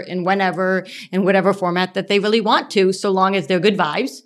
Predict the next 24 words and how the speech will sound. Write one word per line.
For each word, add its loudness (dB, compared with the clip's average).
uh, 4
and 0
they 4
treat -2
other 0
people 0
well 2
and -4
with -2
respect. -2
And -4
so, 4
you 0
know, 0
using 0
that 2
as 0
a 0
razor, 0
there 4
isn't 0
a 2
lot 0
that, 2